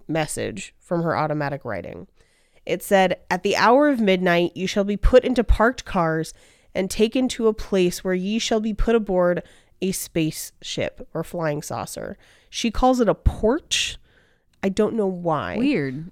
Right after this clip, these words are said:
Speaker 2: Okay.
Speaker 1: But it's a flying saucer. Uh, the group settled in to wait to ascend to the heavens. Fetzinger's notes regarding the night are as follows, because he kept meticulous timed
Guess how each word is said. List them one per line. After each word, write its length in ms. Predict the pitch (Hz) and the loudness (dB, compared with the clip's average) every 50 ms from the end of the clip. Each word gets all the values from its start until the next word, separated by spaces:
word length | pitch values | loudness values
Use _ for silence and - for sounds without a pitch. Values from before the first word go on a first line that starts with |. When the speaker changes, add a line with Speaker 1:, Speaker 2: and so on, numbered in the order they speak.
| - - | -10 -8
Speaker 2:
Okay. 160 | - 185 180 | -6 2 6
Speaker 1:
But 220 | 208 196 185 - 208 | 6 6 6 4 2
it's 200 | - 190 180 - 160 | 0 -2 -2 -2 -6
a 60 | 170 | -8
flying 320 | - - 190 175 165 156 151 | -6 -2 0 0 0 0 -2
saucer. 400 | - - - - - - - - - - _ _ _ _ _ _ _ _ _ _ _ _ _ _ _ - | -4 -8 -8 -8 -10 -14 -18 -18 -18 -20 _ _ _ _ _ _ _ _ _ _ _ _ _ _ _ -4
Uh, 360 | - 190 185 175 165 156 143 - | 0 2 4 4 4 4 2 0
the 160 | - 180 208 208 | 0 0 0 0
group 400 | 190 214 220 254 262 254 - - | 0 -2 -2 -2 -2 -4 -6 -8
settled 400 | - - 214 190 208 226 240 226 | 0 2 4 4 4 2 0 0
in 260 | 202 196 196 202 196 | 0 0 0 -2 -2
to 160 | - - 202 | -4 -4 -4
wait 760 | 180 175 170 170 165 170 175 180 233 254 - - - - - _ _ _ - - _ _ - - | -4 -4 -4 -6 -4 0 0 0 0 -2 -6 -12 -14 -14 -14 _ _ _ -20 -20 _ _ -16 -8
to 160 | - 208 196 | -4 -2 0
ascend 380 | 185 - - - 175 170 175 170 | 0 0 0 0 0 0 0 -2
to 80 | 185 | -4
the 80 | 175 170 | -6 -8
heavens. 600 | - - - 135 - - 60 - - - - - _ _ _ _ _ _ _ _ _ _ _ _ _ _ | -8 -8 -10 -10 -10 -10 -12 -12 -12 -14 -16 -20 _ _ _ _ _ _ _ _ _ _ _ _ _ _
Fetzinger's 580 | - 196 202 196 - 240 233 233 240 247 233 202 | 0 0 0 2 2 0 2 2 2 0 2 0
notes 440 | 214 196 190 196 196 196 - - - - - | 0 2 2 2 0 -2 -6 -14 -14 -16 -14
regarding 440 | 190 185 180 180 185 196 202 208 202 | -12 -4 0 0 2 2 2 2 0
the 80 | 185 | 0
night 220 | 180 165 160 - - | 0 0 -2 -2 -4
are 120 | 117 143 | -4 -4
as 140 | 147 151 - | -4 -4 -6
follows, 440 | - - 160 151 151 135 98 - - | -6 -4 -4 -2 -2 -4 -6 -8 -10
because 280 | - 170 - - 170 - | -12 -12 -12 -12 -10 -10
he 80 | 185 - | -10 -12
kept 380 | - - 226 220 - - - | -6 -4 -4 -4 -4 -6 -8
meticulous 880 | 202 190 170 - - - 185 185 - 202 185 180 180 170 165 - - - _ _ _ _ | -8 -8 -8 -8 -6 -6 -6 -6 -4 -4 -2 0 0 -2 -2 -4 -10 -14 _ _ _ _
timed 760 | - - - - 185 175 170 170 165 165 170 170 165 160 - | -20 -20 -12 -4 -2 0 0 2 2 0 0 -2 -2 -4 -8